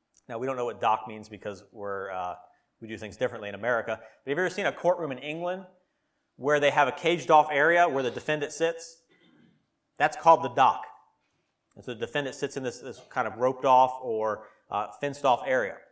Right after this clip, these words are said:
C S Lewis puts it, says, "God is in that dock." God is a defendant on the trial. God, the creator of the world, the rescuer of his people,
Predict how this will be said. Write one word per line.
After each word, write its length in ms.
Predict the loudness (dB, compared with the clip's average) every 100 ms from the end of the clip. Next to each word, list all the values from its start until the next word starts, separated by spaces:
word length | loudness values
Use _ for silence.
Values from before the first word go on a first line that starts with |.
| _ _ _ _ _ _ _ _ _ _ _ _ _
C 160 | 0 0
S 120 | 2
Lewis 240 | 0 2
puts 160 | 0 -2
it, 80 | -2
says, 200 | -2 0
"God 320 | 8 10 10
is 160 | 6
in 120 | -2 -4
that 240 | -6 -2
dock." 320 | 0 0 -6 -20 _ _ _ _ _ _ _ _ _ _ _ _ _ _
God 240 | 4 4 4
is 120 | -2 -8 -12
a 60 |
defendant 640 | -6 -8 -4 -6 -4 -8 -10 _ _
on 120 | -14
the 60 | -14
trial. 440 | -2 -2 -2 -6 -18 _ _ _ _ _ _
God, 260 | 4 6 6
the 80 | 0
creator 320 | -6 -4 -2
of 80 | -4
the 80 | -2
world, 500 | 0 0 -2 -6 -16 _ _ _ _ _ _ _
the 100 | -10
rescuer 560 | 0 0 0 -2 2 2
of 80 | 0
his 140 | -6
people, 480 | -8 -8 -6 -8